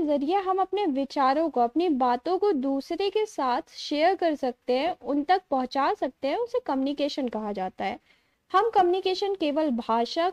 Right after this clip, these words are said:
का इस्तेमाल करके ही नहीं बल्कि और भी कई तरीके होते हैं जिसके जरिए हम communication कर सकते हैं। और communication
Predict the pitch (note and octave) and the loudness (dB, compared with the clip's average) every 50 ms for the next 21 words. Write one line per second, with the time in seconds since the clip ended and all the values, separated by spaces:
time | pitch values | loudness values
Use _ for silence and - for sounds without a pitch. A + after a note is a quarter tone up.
0 | - _ F4 E4 E4+ - - D#4 - - - C4+ B3+ B3+ A#3+ A#3+ A#3 A#3+ A#3 A#3+ | -2 _ 0 2 2 0 -2 -4 -6 -4 -2 -2 -2 0 0 0 -2 -2 0 -2
1 | A3+ A3+ A#3 A3+ - C#4+ D#4+ E4+ G4 G#4 G4+ F#4 F4 F#4 G4+ F4 D4+ C#4+ C#4+ C4 | -2 -2 -2 -4 -2 -2 0 2 2 2 2 0 0 0 0 0 0 0 -2 -2
2 | - G4 A#4+ C5+ - - _ _ _ _ _ _ - C4+ D4+ E4 F#4+ G4 F#4 G#4 | 0 0 0 0 -2 -8 _ _ _ _ _ _ 4 6 8 8 8 6 6 6
3 | G#4 G#4 G4 F#4+ F#4+ - F4+ F4 E4+ E4+ D#4+ - F#4 F#4+ F#4 F4+ E4 D4+ - D#4 | 4 4 4 2 4 4 4 4 4 2 0 2 2 2 4 2 0 0 0 0
4 | D#4+ A4 B4 G#4 G4 G4 - _ - G#4+ G4+ E4 D#4 D4 C#4 C#4+ F#4 G4 G#4 G#4 | 2 4 4 2 2 -2 -2 _ 2 2 4 4 4 2 2 2 0 0 0 0
5 | G4+ F4 C#4+ C4+ B3+ B3 B3 A#3 A#3 - B3+ B3 A#3+ B3 A#3 A#3 - C4 C4 - | 0 0 0 0 0 0 0 0 0 0 -4 -4 -2 -2 -2 -2 -2 -4 -6 -6
6 | _ - F#4+ G4+ B4 B4+ - _ _ _ _ - E4+ G4+ - F#4 F4 E4+ F4+ G#4+ | _ -2 -2 -2 -2 -4 -8 _ _ _ _ 0 0 2 4 4 4 4 4 2
7 | A#4 - G#4 G#4+ G4+ - A#4 A#4+ | 2 2 2 2 2 0 -2 -4